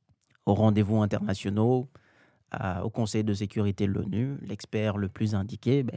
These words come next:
c'est les Belges d'abord. Parce que nous, on ne demande pas juste, euh, qu'on nous rende des objets. Ça serait trop facile, ça. Euh, on n'est pas, euh, je veux dire, euh, c'est le rapport de force qui vient avec les objets. C'est, euh, et c'est ça le problème aussi quand tu discutes de racisme souvent.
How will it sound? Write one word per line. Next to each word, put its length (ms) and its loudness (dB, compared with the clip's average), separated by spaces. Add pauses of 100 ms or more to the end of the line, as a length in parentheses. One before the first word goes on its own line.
c'est 200 -10
les 80 4
Belges 320 4
d'abord. 320 -16
Parce 80 -16
que 80 2
nous, 120 4
on 240 4
ne 40 2
demande 280 4
pas 160 6
juste, 320 0
euh, 220 2 (500)
qu'on 160 4
nous 100 6
rende 200 4
des 160 4
objets. 320 2
Ça 120 -10
serait 180 -6
trop 180 -2
facile, 420 -4
ça. 180 -16 (140)
Euh, 240 -8 (680)
on 40 -2
n'est 100 4
pas, 360 6
euh, 320 2
je 60 -2
veux 60 0
dire, 240 2 (100)
euh, 100 0 (560)
c'est 220 4
le 160 8
rapport 380 4
de 60 0
force 300 2
qui 160 -4
vient 240 2
avec 260 -6
les 160 -8
objets. 260 -14 (140)
C'est, 380 2
euh, 260 0 (160)
et 80 -12
c'est 100 -4
ça 180 4
le 60 2
problème 360 0
aussi 180 -2
quand 140 -4
tu 100 -6
discutes 320 -4
de 80 2
racisme 500 -2
souvent. 400 -6